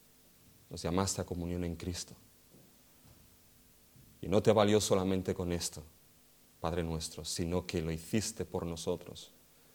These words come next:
por tu iglesia, tu poder, tu sabiduría. Sabiduría para nosotros, justificación para vivir rectamente,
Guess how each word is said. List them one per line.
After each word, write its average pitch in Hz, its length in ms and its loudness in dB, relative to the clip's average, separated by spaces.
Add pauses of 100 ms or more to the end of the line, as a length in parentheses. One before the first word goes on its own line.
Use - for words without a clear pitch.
(400)
por 90 160 -4
tu - 140 -6
iglesia, 85 500 -4 (1400)
tu 104 220 2
poder, 78 400 -6 (880)
tu 113 180 4
sabiduría. 82 640 -4 (800)
Sabiduría 92 640 2
para 82 220 -4
nosotros, 82 560 -8
justificación 98 1000 -2
para 87 220 -6
vivir 85 260 -2
rectamente, 85 760 -4